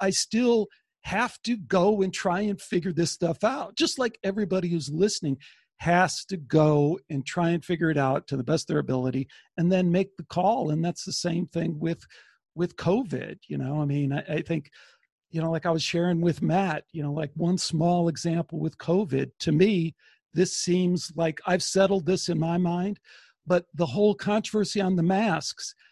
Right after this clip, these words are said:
I think if anyone goes and looks at the research, what they'll find is a, a, a, a clue to the kind of mixed message that we get. And my understanding, and Bear, please, you're the expert, right? But I'm just telling you, I'm the kind of the layman here.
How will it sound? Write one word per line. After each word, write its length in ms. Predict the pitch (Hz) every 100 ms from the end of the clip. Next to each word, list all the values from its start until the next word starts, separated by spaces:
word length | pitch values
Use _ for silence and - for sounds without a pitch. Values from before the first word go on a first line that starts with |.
| _ _
I 80 | 160
think 260 | - 214 214
if 120 | 165
anyone 300 | 202 220 202
goes 280 | 180 196 190
and 100 | 160
looks 220 | 196 -
at 100 | 180
the 120 | 160
research, 580 | 143 214 220 160 151 -
what 200 | 180 185
they'll 100 | 202
find 560 | - 208 220 220 190 - -
is 400 | 165 170 165 - _ _ _ _ _ _ _ _ _ 180
a, 160 | 160 -
a, 120 | 175 -
a, 100 | 180 -
a 120 | 165 147 _
clue 640 | - - 269 262 185 156 156 -
to 260 | - 202 180
the 500 | 156 175 180 175 175 _ _ _ -
kind 220 | 214 196
of 120 | 135
mixed 360 | 156 214 - 175
message 480 | 196 196 170 123 120
that 160 | 185
we 120 | 156
get. 320 | 147 202 156 -
And 120 | 160
my 160 | 190 233
understanding, 420 | 208 - 196 143
and 80 | 127
Bear, 180 | 190 175
please, 480 | - 185 147 - -
you're 280 | 147 196 208
the 180 | 254 196
expert, 360 | 185 - - -
right? 220 | 160 160 _
But 100 | 175
I'm 120 | 170
just 260 | 185 220 -
telling 220 | 202 214
you, 60 | 226
I'm 140 | 226
the 60 | 262
kind 180 | 233 202
of 60 |
the 60 | 170
layman 400 | 147 180 160 127
here. 320 | 113 123 -